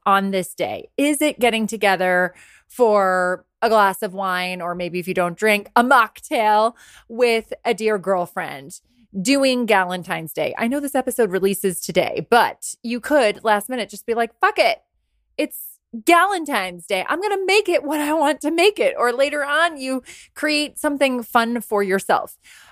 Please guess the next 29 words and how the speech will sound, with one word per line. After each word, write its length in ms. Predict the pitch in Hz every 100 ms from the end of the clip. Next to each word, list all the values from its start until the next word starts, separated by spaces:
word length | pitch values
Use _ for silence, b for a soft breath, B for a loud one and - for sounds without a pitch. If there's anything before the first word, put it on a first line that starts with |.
| B
Or 240 | 247 254 247
you 380 | 220 240 247
want 440 | 185 196 240 220 -
to 120 | 262
do, 580 | 208 254 254 247 247 -
you 160 | 254 254
know, 200 | 214 202
some 200 | 240 254
kind 240 | 254 262
of 80 | 247
spa 300 | - 220 190
treatment. 420 | 185 196 131 160 -
All 160 | 349 466
those 200 | 508 -
kinds 280 | 311 269 254
of 180 | 202 -
cliche 720 | - 269 247 - 226 202 208 -
actions 560 | 165 175 - 208 208
of 100 | 196 -
taking 340 | 190 190 185
care 200 | 190 175
of 100 | 175
yourself, 400 | 196 - 208 202
or 120 | 175
go 180 | 190 214
get 140 | 208
a 40 | 196
mani 320 | 190 190 196
pedi, 440 | 220 285 247 240